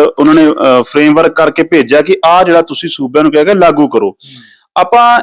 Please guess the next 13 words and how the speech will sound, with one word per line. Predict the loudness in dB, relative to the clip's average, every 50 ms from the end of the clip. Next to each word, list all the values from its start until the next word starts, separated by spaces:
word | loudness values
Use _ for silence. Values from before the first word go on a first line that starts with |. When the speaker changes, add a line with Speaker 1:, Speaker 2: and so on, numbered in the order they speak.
| -2
Speaker 1:
ਇਹਨਾਂ | -2 0 0 0
ਤਿੰਨ | 0 0 -2 0 0 2 0 0
ਖੇਤੀ | 2 0 0 0 0 -4
ਕਾਨੂੰਨਾਂ | -6 -4 -4 -4 -2 0 0 0
ਦੇ | 2 0 0
ਖਿਲਾਫ, | 0 0 0 2 2 2 0 0 -2 -4
ਅਹ, | -16 _ _ _ -4 -2 0 2 2 2 2 0 -2 -4 _ _ -12
ਛੇ | -6 -2 0 2 2 2
ਮਹੀਨੇ | 2 2 2 2
ਪਹਿਲਾਂ | 2 2 2 0 0 0
ਪੰਜਾਬ | 0 0 2 2 2 2 2 2 0
ਦੇ | 0 -2
ਵਿੱਚ | -2 -4 -6 -8 -16